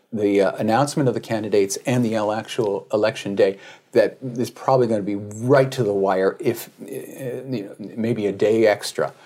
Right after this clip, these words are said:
It, it's going to be incredibly rushed.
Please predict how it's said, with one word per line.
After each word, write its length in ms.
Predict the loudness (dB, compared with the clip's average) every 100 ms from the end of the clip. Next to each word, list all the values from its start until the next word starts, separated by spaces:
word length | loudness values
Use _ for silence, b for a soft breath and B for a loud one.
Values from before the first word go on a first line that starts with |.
| B -6
It, 160 | -4 0
it's 160 | -2 -2
going 260 | -6 -4 -6
to 60 |
be 260 | -6 -8 -10 -12
incredibly 580 | -10 -10 0 2 2 0
rushed. 400 | 0 -2 -4 -14